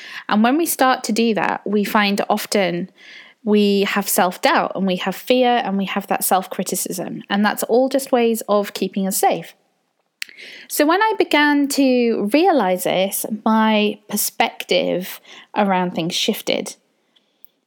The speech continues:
And when these sort of self-critical or fearful thoughts came up,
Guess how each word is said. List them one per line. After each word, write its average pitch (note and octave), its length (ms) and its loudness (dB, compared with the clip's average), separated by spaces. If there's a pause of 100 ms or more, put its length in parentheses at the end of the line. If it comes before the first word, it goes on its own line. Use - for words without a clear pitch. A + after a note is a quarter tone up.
(180)
And G#3 640 2 (1200)
when A#3+ 680 2
these A#3 760 2 (680)
sort A3 220 0
of G#3 60 -2
self-critical A3 1160 0
or G3 180 0
fearful G#3+ 720 0
thoughts G4+ 400 -2
came F#3+ 320 -2
up, - 320 -6